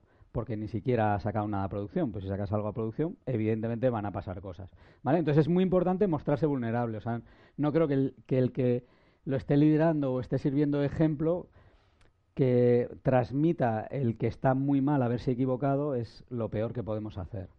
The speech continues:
¿vale? Entonces, en ese caso, al final, eh, bueno, tiene además que conseguir transmitir que esto es una prioridad para, para todo tech, para todo el equipo de tech y para el resto de la empresa, pero principalmente para todo el resto,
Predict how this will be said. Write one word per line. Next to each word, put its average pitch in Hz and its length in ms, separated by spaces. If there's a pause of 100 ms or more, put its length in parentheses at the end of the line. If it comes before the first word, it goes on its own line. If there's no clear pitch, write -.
¿vale? 120 240 (1000)
Entonces, 151 280
en 135 100
ese 165 200
caso, 185 240
al 180 100
final, 151 480
eh, 131 400
bueno, 120 220 (920)
tiene 180 260
además 180 400
que 151 140
conseguir 139 400
transmitir 175 420
que - 80
esto 165 140
es 131 80
una 160 120
prioridad 135 400
para, 107 540
para 107 320
todo 120 360 (120)
tech, 92 260 (120)
para 104 200
todo 110 160
el 120 60
equipo 120 300
de 120 60
tech 175 340
y 120 160
para 101 260
el 98 80
resto 120 200
de - 20
la 113 60
empresa, 131 320
pero 110 160
principalmente 123 600
para 113 160
todo 120 120
el 113 80
resto, 113 520